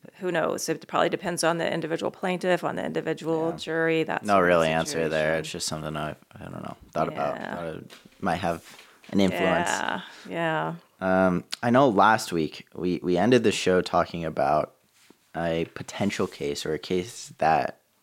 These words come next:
Speaker 2: you've recently discovered and has to do with Tylenol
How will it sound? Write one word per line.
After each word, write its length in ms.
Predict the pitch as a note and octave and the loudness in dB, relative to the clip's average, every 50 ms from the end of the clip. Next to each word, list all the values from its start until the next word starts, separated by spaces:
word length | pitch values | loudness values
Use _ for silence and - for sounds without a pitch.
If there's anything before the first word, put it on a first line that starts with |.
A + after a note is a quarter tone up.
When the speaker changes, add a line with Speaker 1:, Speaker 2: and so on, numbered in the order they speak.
| _ _ - | _ _ -10
Speaker 2:
you've 480 | - F#2 F2 E2+ E2+ E2 D#2 - - - | -6 -4 -2 -2 -2 -2 -4 -6 -8 -4
recently 400 | E2+ F#2+ F#2+ - - F2 F2 E2 | 0 0 0 0 0 -2 -4 -4
discovered 560 | D#2+ - - - - - - G1+ - F2+ G#2 _ _ - - - - - - - - _ _ - | -6 -6 -4 -4 -4 -4 -4 -6 -8 -10 -12 _ _ -20 -20 -20 -20 -20 -20 -20 -20 _ _ -4
and 100 | F2+ F2+ | 0 2
has 180 | F2 F2+ - | 2 2 0
to 100 | - - | 0 -2
do 20 | F#2 | -2
with 140 | F2 - | -2 -4
Tylenol 720 | - - - F2 F#2 F#2+ G2 G2+ G#2 G#2 G2+ G2+ G2+ - | -6 -6 -2 0 2 2 4 4 4 4 4 2 0 -2